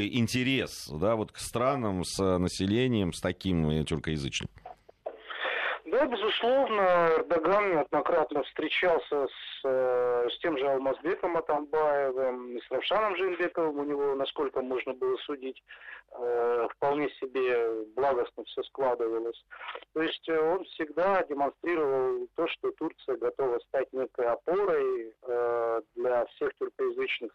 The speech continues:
Speaker 2: стран, для Кыргызстана в том числе. И единственное, что вот в этих, э, благостных отношениях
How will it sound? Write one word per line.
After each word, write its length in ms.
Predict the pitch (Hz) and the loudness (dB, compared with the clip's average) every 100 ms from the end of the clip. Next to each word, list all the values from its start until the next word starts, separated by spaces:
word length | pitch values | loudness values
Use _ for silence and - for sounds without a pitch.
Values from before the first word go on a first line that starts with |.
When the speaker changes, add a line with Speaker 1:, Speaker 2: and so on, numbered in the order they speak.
| - | -6
Speaker 2:
стран, 380 | 151 196 160 | 0 0 -2
для 140 | 117 120 | -6 -6
Кыргызстана 640 | 131 117 120 - 151 165 | -6 -6 -8 -2 -2 0
в 40 | - | -2
том 140 | 135 127 | -6 -6
числе. 400 | - - 113 107 - - - - - _ | -8 -6 -4 -4 -8 -16 -14 -10 -12 _
И 100 | - | -6
единственное, 840 | 160 156 226 - 196 185 165 156 139 | -6 -6 -10 -10 -6 -4 0 0 0
что 800 | - - - 180 170 165 160 151 | -2 -8 -4 0 2 4 4 2
вот 100 | 147 | -2
в 40 | 165 | -2
этих, 380 | 160 147 - - | -2 -4 -4 0
э, 160 | 151 | 0
благостных 560 | 139 165 151 131 143 160 | 0 0 0 -2 -4 -4
отношениях 720 | 156 165 - 254 254 220 170 | 0 0 0 0 0 0 -2